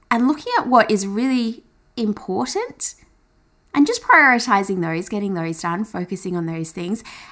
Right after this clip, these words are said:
and anything else on there that you can actually, with a bit of discernment, say, "Hmm, that doesn't matter so much. That's not so important."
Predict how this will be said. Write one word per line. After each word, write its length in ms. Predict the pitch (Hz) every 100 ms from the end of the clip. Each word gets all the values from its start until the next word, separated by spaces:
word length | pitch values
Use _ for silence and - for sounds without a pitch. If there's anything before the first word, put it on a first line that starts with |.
| -
and 120 | 311
anything 400 | 349 494 554 453
else 280 | 160 160 -
on 120 | 165
there 240 | 151 160
that 240 | 214 226 -
you 120 | 233
can 440 | - 254 247 - -
actually, 440 | 294 302 - 392
with 200 | 311 254
a 40 | 220
bit 140 | 190
of 80 | 190
discernment, 640 | 196 - 175 165 175 254
say, 460 | 254 220 208 208 240 _
"Hmm, 320 | 359 330 330 330 - _ _ _ _ _ _ _ _ _
that 180 | - -
doesn't 440 | - 226 240 226
matter 280 | 190 165 160
so 320 | - - - -
much. 440 | - - - -
That's 280 | 247 254 -
not 360 | 247 233 220 -
so 240 | - 175
important." 640 | 170 170 165 160 - -